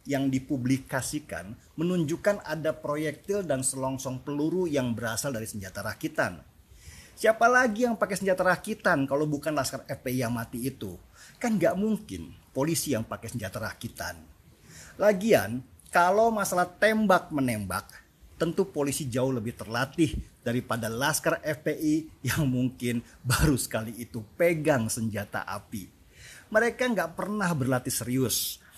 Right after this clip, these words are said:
Mungkin karena harga peluru mahal, jadi sayang buat latihan. Wong makan aja kadang mereka susah, boro-boro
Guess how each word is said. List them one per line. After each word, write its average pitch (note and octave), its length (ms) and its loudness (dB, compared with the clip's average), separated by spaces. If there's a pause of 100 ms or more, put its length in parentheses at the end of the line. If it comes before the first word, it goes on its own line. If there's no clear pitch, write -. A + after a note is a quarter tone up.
(140)
Mungkin D3 400 0
karena C3+ 240 0
harga C#3 800 0
peluru B2+ 400 0
mahal, A#2+ 640 -6
jadi A#2+ 180 -4
sayang D3+ 640 0
buat G2+ 240 -10
latihan. B2 560 -2 (480)
Wong A#2+ 240 0
makan A2 480 -8
aja F#2 160 -12
kadang F#2+ 320 -8
mereka F#2+ 320 -10
susah, E4+ 480 -2 (320)
boro-boro D#3+ 800 4